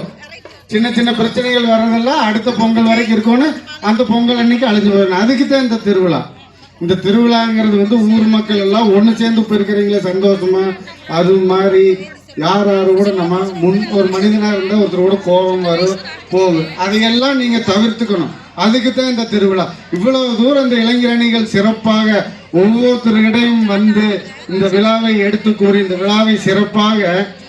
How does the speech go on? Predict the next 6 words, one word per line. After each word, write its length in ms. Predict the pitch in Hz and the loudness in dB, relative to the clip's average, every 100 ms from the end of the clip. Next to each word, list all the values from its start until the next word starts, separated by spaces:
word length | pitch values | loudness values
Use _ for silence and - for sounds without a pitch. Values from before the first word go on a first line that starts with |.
| - 165 | -10 -4
நடத்துவதன் 580 | 208 220 247 233 226 | -2 0 0 2 2
காரணம் 480 | 208 208 233 247 311 285 214 240 | 2 0 2 2 0 -2 2 2
ஊரினுடைய 720 | 269 254 247 233 254 254 190 | 2 0 0 0 0 2 2
ஒற்றுமை 440 | 214 - 262 254 | 0 0 -2 0
வளர 280 | 226 196 180 | 0 0 0
வேண்டும். 380 | 170 151 135 | 0 0 -2